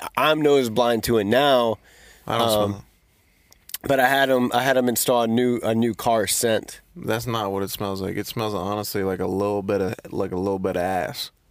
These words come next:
Speaker 1: <laughs>
Speaker 2: Like it's an under, like an undertone of ass, and then an overtone of just like.
Speaker 1: I mean, I did rip a couple farts on the way up here, bro. So, I mean, that may, that might check out.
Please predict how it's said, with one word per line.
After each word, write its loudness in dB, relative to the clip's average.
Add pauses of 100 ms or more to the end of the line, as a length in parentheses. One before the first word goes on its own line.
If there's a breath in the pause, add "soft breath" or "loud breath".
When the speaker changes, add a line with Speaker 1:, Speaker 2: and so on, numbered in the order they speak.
(120)
Speaker 1:
<laughs> -2
Speaker 2:
Like -2
it's -2
an -2
under, -2
like -4
an -4
undertone -2
of -4
ass, -4
and -6
then -6 (640 loud breath)
an -6
overtone -2
of -8
just -6
like. -4 (1160 loud breath)
Speaker 1:
I 0
mean, 2
I 2
did 2
rip 2
a -4
couple 0
farts 0
on 0
the 2
way 4
up 0
here, 2
bro. 2
So, 0 (560 loud breath)
I 0
mean, 2
that 0
may, 2
that 0
might 0
check -2
out. -2